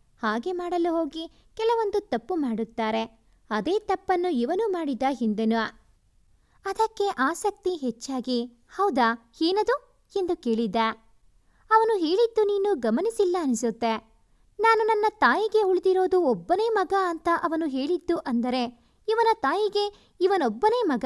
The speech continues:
ಅಲ್ಲ, ಅವನ ಜೊತೆ ಇನ್ನೊಬ್ಬ ಮಗ ಇದ್ದ" ಎಂದನು. "ಅದು ಹೇಗೆ ಇನ್ನೊಬ್ಬ ಮಗನೇ ಇದ್ದ ಅಂತ ಹೇಳುತ್ತೀರಿ?" ಎಂದು ಕೇಳಿದ.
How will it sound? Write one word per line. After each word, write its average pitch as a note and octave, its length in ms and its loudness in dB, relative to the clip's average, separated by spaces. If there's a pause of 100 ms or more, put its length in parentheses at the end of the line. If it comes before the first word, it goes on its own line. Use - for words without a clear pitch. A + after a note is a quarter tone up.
(100)
ಅಲ್ಲ, A3+ 200 -2 (540)
ಅವನ B3 280 0
ಜೊತೆ G4+ 260 -2
ಇನ್ನೊಬ್ಬ F#4+ 540 -2
ಮಗ F4+ 240 0 (100)
ಇದ್ದ" C#4+ 260 -2 (200)
ಎಂದನು. A3 500 0 (840)
"ಅದು B3 220 0
ಹೇಗೆ G4 460 0 (240)
ಇನ್ನೊಬ್ಬ F4 460 0
ಮಗನೇ G#4 380 0
ಇದ್ದ A3+ 280 -6 (160)
ಅಂತ F#4 220 -6
ಹೇಳುತ್ತೀರಿ?" F4+ 580 -2 (460)
ಎಂದು F4 320 -6
ಕೇಳಿದ. A3+ 360 -2